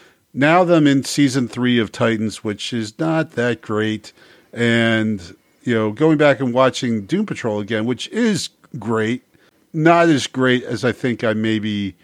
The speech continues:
romanticized <laughs> it being. So I retract my statement. They are, Doom Patrol is still excellent.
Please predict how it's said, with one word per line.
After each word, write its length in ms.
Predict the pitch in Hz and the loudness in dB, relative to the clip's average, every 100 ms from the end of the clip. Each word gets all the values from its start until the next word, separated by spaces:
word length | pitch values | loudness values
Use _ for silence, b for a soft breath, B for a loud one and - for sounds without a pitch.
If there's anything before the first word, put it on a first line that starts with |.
| b b _ | b b _
romanticized 1000 | 113 107 104 90 98 - 95 95 - - | -2 0 -2 -4 -8 -6 -6 -8 -10 -10
<laughs> 0 | |
it 140 | 120 - | -8 -6
being. 320 | 104 92 - B B 147 - | -6 -6 -12 B B -20 -8
So 260 | - 143 | 2 4
I 140 | 135 143 | 4 4
retract 720 | 143 131 - - 170 165 107 | 2 0 -2 0 0 0 -6
my 160 | 104 | -10
statement. 600 | 95 - 101 92 90 95 | -8 -8 -8 -10 -12 -6
They 140 | 143 135 | 0 2
are, 160 | 127 113 _ _ _ - | 2 -2 _ _ _ -4
Doom 140 | 247 | -2
Patrol 280 | 233 - 175 | 0 2 0
is 80 | 117 | 2
still 260 | 180 - - | 0 0 -2
excellent. 480 | 113 - - - | -4 -4 -12 -16